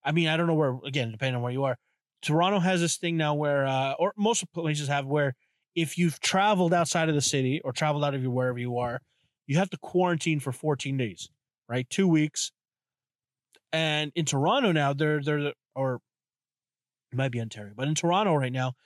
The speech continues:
they're enforcing this thing where if you don't, if you, if you travel, you have to ho-, quarantine at a hotel, and you gotta dish out the bill for that,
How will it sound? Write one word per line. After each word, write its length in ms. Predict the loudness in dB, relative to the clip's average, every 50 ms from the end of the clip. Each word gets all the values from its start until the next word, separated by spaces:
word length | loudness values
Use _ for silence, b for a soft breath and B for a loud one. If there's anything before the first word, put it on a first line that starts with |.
| b b b b b
they're 120 | 0 2 2
enforcing 500 | 2 2 2 2 2 2 2 0 0 0
this 120 | 0 0
thing 220 | 0 -2 0 0 2
where 320 | 2 2 2 2 0 -2 -6 _ _ _ _ _ _ _ _ -4
if 160 | -4 0 0
you 100 | 0 2
don't, 320 | 2 2 2 2 0 -2
if 100 | -4 -4
you, 120 | -2 -4 -4
if 120 | -4 -4 -4
you 80 | -4
travel, 640 | -2 0 2 2 4 4 4 4 2 2 2 0 -4 _ _ _ _ _ _ _ _ _ _ _ _ _ _ _ _ -4
you 120 | -2 0
have 120 | 0 0
to 140 | 0 -2 -2
ho-, 320 | -2 -2 -4 -6 -8 -14 -16 _ _
quarantine 540 | _ _ 0 0 0 0 0 -2 -2 -2 -2 -2
at 160 | -2 -2 0
a 40 | 0
hotel, 680 | -2 -2 -4 -4 -4 -4 -2 0 0 0 0 -2 -4 _ _ _ _ _ _ _ _ _ _ _ _ _ _ -4
and 100 | -2 0
you 140 | 2 2 2
gotta 180 | 2 2 2 0
dish 260 | 0 -2 -2 0 0
out 120 | -2 -2 -4
the 60 | -8
bill 300 | -10 -6 -4 -2 -2 -2
for 180 | -2 -4 -10 -12
that, 280 | -10 -8 -8 -8 -10